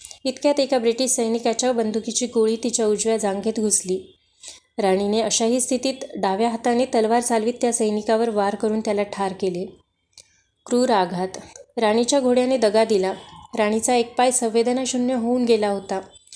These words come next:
पोटातून रक्त वाहतच होते. एवढ्यात एक ब्रिटिश सैनिक वेगाने तिच्याजवळ आला आणि त्याच्या तलवारीने तिचा उजवा गाल कापला गेला. राणीचे डोळेही लाल झाले होते. एवढे होऊनसुद्धा तिने त्या सैनिकाचा हात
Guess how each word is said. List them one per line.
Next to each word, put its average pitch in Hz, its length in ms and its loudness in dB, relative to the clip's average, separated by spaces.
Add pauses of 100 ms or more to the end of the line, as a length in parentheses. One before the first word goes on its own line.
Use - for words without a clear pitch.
(300)
पोटातून 240 500 2
रक्त 233 200 -2
वाहतच 233 520 -2
होते. 190 320 -2 (560)
एवढ्यात 262 340 4
एक 254 140 0
ब्रिटिश 240 300 2
सैनिक 233 380 0
वेगाने 233 380 4
तिच्याजवळ 240 520 0
आला 220 300 0 (200)
आणि 233 220 -2
त्याच्या 233 240 0
तलवारीने 226 560 0
तिचा 233 320 -2
उजवा 233 380 0
गाल 208 220 2
कापला 190 380 -2
गेला. 175 320 -4 (680)
राणीचे 208 420 2
डोळेही 214 500 2
लाल 214 180 2
झाले 208 260 0
होते. 196 440 -4 (140)
एवढे 226 280 2
होऊनसुद्धा 254 580 0
तिने 254 280 0
त्या 254 140 -2
सैनिकाचा 233 580 0
हात 220 140 -4